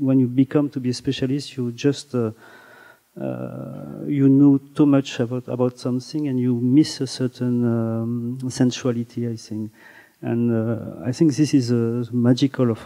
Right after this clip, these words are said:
project, is when there is a bit of, uh, sensuality, a bit of, um, magic, uh, a bit of emotions. This is, there is function, of course, there is a, the weight, of course, there is the comfort, of course,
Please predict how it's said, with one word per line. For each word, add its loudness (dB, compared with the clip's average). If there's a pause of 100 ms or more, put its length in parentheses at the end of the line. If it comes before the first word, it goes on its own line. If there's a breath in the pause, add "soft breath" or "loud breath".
(140)
project, 0
is -4
when 6
there 2
is -4
a -10
bit -4
of, 0 (160)
uh, -6 (640 soft breath)
sensuality, 0
a 0
bit -2
of, -2 (160)
um, -2 (880)
magic, -6
uh, -2
a -2
bit 0
of -8
emotions. -6
This -8
is, -12 (200)
there -2
is -2
function, 2
of -6
course, -4
there -6
is -10
a, -12 (600 soft breath)
the -6
weight, 4
of -4
course, -6
there -4
is -6
the -10
comfort, -4
of -14
course, -8